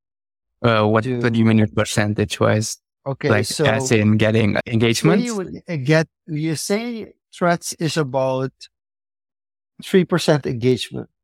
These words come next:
Speaker 2: per following right now, like, on average.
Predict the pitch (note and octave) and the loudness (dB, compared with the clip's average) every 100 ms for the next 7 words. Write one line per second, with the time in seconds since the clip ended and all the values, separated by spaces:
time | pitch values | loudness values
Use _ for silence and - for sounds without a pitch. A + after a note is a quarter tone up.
0 | _ _ - B2 - G#2+ G2+ - D#2 _ | _ _ -2 -2 0 -4 -4 -12 -20 _
1 | _ _ _ _ _ _ _ _ _ _ | _ _ _ _ _ _ _ _ _ _
2 | _ - A#2 G#2 - - - _ _ - | _ -4 -2 -2 -8 -20 -20 _ _ -2
3 | B2+ A#2 - - _ - B2+ A#2+ A#2 E2+ | 0 0 -4 -16 _ -2 0 2 0 -2
4 | - - - | -10 -16 -20